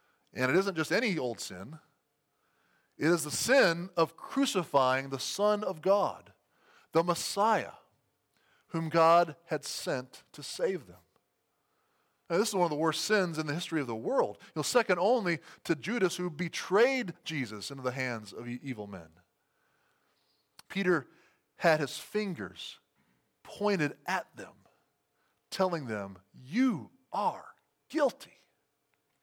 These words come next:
But think about this, friends. How merciful and gracious God is to have given these people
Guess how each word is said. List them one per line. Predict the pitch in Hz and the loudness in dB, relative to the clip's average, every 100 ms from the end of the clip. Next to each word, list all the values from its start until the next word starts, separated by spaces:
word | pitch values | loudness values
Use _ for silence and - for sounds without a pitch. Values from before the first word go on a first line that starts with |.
| _ _ _ _ _ _ _ _ _ _ _ _ _ _ _ _ _ - | _ _ _ _ _ _ _ _ _ _ _ _ _ _ _ _ _ -14
But | 120 | -6
think | 233 202 | -4 2
about | 151 104 | 0 0
this, | - | -14
friends. | - 87 _ - _ _ _ _ _ _ _ _ _ _ _ _ _ _ _ _ _ _ _ _ _ - _ - | -16 -20 _ -20 _ _ _ _ _ _ _ _ _ _ _ _ _ _ _ _ _ _ _ _ _ -20 _ -8
How | 147 | -6
merciful | 139 143 160 196 190 - 113 - 98 85 _ _ _ _ - | -6 -10 -12 -8 -8 -8 -12 -12 -14 -14 _ _ _ _ -14
and | 120 | -14
gracious | 117 101 147 143 - 87 - - _ _ _ _ _ _ | -14 -6 -6 -6 -10 -12 -16 -16 _ _ _ _ _ _
God | - 117 113 | -6 -4 -4
is | 139 98 - - - - _ _ _ _ _ _ _ _ _ _ _ _ | -4 -6 -12 -18 -18 -20 _ _ _ _ _ _ _ _ _ _ _ _
to | 131 | -10
have | 113 110 | -10 -8
given | 147 147 117 101 _ _ _ _ 117 | -6 -6 -8 -12 _ _ _ _ -12
these | 135 139 | -10 -10
people | - 143 _ | -14 -16 _